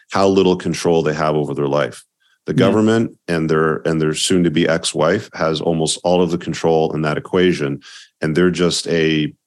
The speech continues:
Speaker 1: pleb. Um, they're like a dead fish, you know, going downstream with the current, basically. They don't
Speaker 2: Mm-hmm.
Speaker 1: have much control whatsoever. It's, it's, it's kind of like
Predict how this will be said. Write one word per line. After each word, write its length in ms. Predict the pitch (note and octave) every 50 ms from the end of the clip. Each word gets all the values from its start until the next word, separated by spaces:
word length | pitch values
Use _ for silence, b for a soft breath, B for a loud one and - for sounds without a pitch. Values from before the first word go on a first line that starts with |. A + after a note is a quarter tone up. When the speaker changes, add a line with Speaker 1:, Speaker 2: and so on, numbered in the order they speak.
| _ _
Speaker 1:
pleb. 580 | - - - E2+ E2+ E2 D2+ D2 C#2+ C#2+ - b b b b b b b _ -
Um, 720 | - D2+ D2+ D2+ D2+ D2+ D2+ D2+ D2+ D2+ D2+ D2 C#2 -
they're 180 | - D2 F2+ G2
like 200 | G#2+ G#2+ G#2 -
a 20 |
dead 260 | F2 D#2 G2 F2 E2 -
fish, 400 | - - F2+ F2 D#2+ - - -
you 80 | E2
know, 140 | D#2 D#2 D#2
going 320 | C#2+ D#2+ E2 D#2 D#2 D#2
downstream 500 | D2+ D#2 D2 D2+ D2 - - E2+ D#2 D2+ D2
with 100 | C#2+ C2+
the 40 | -
current, 320 | - - D#2+ D2+ C2+ A#1+
basically. 460 | - C2 C2 - - - - D2 D2
They 140 | D2 D#2+ D#2+
don't 260 | - F2+ F2+ F2 - -
Speaker 2:
Mm-hmm. 80 | D2+
Speaker 1:
have 280 | D#2 E2 F2 E2 D2 -
much 240 | D#2 D#2 D2 - -
control 380 | - D2+ - - D2+ D2+ D2 C#2+
whatsoever. 500 | C#2+ C#2+ - - E2 D#2+ D#2 C#2 C#2 C#2+
It's, 180 | C2+ - -
it's, 220 | - - - - -
it's 160 | E2+ - -
kind 220 | - - E2 D#2+ D#2+
of 80 | C#2+
like 240 | D#2 D2+ C#2+ -